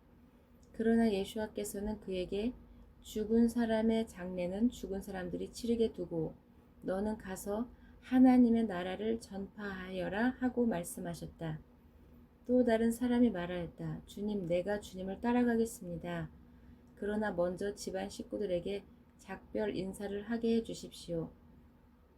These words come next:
예수와께서는 그에게 말씀하셨다. "누구든지 손에 쟁기를 잡고 뒤를 돌아다보는 사람은 하나님의 나라에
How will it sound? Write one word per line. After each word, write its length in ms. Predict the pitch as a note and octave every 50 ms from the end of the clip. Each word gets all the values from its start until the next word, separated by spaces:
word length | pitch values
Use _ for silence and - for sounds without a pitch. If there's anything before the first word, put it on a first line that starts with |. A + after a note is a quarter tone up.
| - - - - - - -
예수와께서는 800 | G3 G3 - - G#3 G3+ G#3 - G3+ G3 - G3+ F#3+ G#3 G#3+ G#3
그에게 320 | - G3 F#3+ F#3+ F#3 G3+
말씀하셨다. 1000 | G3+ F#3 E3+ E3+ E3+ - - F3+ F3+ F3 E3+ - E3+ D#3 - - E3+ E3 D#3+ D#3+ - - - - - - - - - - - - - -
"누구든지 600 | - G#3 G#3+ G#3 A3+ A3 G#3+ A3 A3 G3+ G3+ A3
손에 500 | A3 A3 - B3 A#3+ A#3 A3 A3 A#3 B3 B3
쟁기를 480 | - A3 G#3+ G#3 G3+ G3+ G#3+ G3+ G3+ G3
잡고 560 | G3 F3+ F3+ - - - F3 E3+ E3+ E3 -
뒤를 440 | - - G#3+ G#3+ G#3+ A3 A3+ A3 G#3+
돌아다보는 760 | - G3 F#3 F#3+ G3 G3 G3 G3+ F#3+ - F3 F3 F#3 F#3 F#3+
사람은 580 | - - G#3 G3+ G3 F#3 F#3 G3+ A3 B3 C#4+ - - - - - - - - - - - - -
하나님의 640 | - - C4 C4+ C4 C4 B3+ B3+ A#3+ A3+ A3+ A3 A3
나라에 560 | G3+ F3 E3 E3 E3+ E3+ F3 F3+ G3+ A3+ B3+